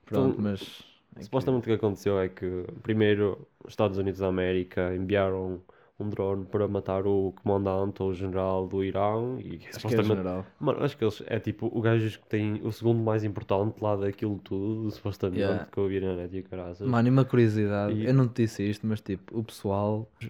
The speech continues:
Speaker 1: os gajos são tão fanáticos por esse gajo que morreu. Tipo, imagina, foi o funeral, eles tiraram o gajo do caixão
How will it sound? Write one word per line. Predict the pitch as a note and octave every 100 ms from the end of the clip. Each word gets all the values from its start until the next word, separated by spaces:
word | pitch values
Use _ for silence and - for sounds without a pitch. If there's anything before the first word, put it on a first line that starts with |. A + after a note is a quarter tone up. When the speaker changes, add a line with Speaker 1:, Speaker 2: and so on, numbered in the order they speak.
| -
Speaker 1:
os | A#2 A#2+
gajos | C3+
são | B2+
tão | A#2 A2
fanáticos | - G2 G2 - G#2 -
por | A2+
esse | G#2 -
gajo | G#2 -
que | G#2
morreu. | G2 F#2 F#2 G#2+ - _ _ _ _ _ -
Tipo, | A2+ - A2
imagina, | G#2 G2+ G2+
foi | -
o | A#2
funeral, | A2+ G#2 G2+ G#2+ A#2 - _ -
eles | A#2
tiraram | - A#2 A#2
o | A2+
gajo | A2+ G#2+
do | G#2
caixão | G2+ - F#2 G2+ A2